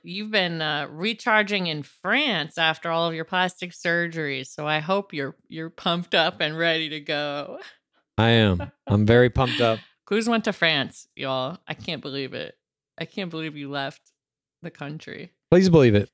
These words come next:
Speaker 2: Took a vacation. Yeah, it was an interesting experience, especially during, uh, <laughs> th-,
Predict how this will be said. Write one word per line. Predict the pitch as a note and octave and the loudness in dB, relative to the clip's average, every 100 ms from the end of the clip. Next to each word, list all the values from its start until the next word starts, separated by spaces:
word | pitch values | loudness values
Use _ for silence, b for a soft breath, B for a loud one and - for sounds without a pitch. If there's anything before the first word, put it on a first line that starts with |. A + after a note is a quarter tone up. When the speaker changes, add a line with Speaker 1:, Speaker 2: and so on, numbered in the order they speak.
| _ _ | _ _
Speaker 2:
Took | - D3 | -2 4
a | |
vacation. | C#3+ B2 A2 F#2+ - F#2+ - _ _ _ _ - | 6 6 6 4 0 -8 -12 _ _ _ _ 2
Yeah, | E3 F3 | 6 8
it | A#2+ | 6
was | A#2 | 6
an | |
interesting | C#3+ C#3 - C3 | 4 4 2 2
experience, | A2 - B2+ A#2+ G#2 | 2 4 6 8 6
especially | - - A#2+ A2+ B2 A2+ | 0 2 4 6 6 6
during, | G#2 A2 A2 G#2 G2+ | 6 6 8 6 2
uh, | A2 G2+ G2 F#2+ G2 _ _ _ | 0 0 2 0 -2 _ _ _
<laughs> | _ _ | _ _
th-, | A2 G#2+ | -4 -2